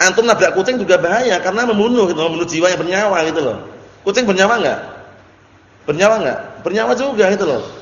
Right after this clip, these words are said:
Antum membunuh bayi, nabrak bayi juga, juga bahaya juga. Di situ antum dipaksa harus milih gitu loh.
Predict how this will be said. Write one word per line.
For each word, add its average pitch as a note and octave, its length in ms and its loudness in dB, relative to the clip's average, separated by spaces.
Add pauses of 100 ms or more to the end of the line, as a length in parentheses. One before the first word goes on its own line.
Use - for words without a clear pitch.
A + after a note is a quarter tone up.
(140)
Antum A3 380 0
membunuh G3 240 4
bayi, A3 400 2
nabrak F#3+ 260 0
bayi A3+ 240 2
juga, D#3+ 460 -2 (400)
juga D#3+ 260 0
bahaya F#3 320 2
juga. G3 320 0
Di D#3 140 -2
situ F#3+ 260 0
antum G#3 240 0
dipaksa F#3+ 480 0
harus E3+ 140 -2
milih G3+ 260 2
gitu E3+ 180 0 (120)
loh. G#2 40 -8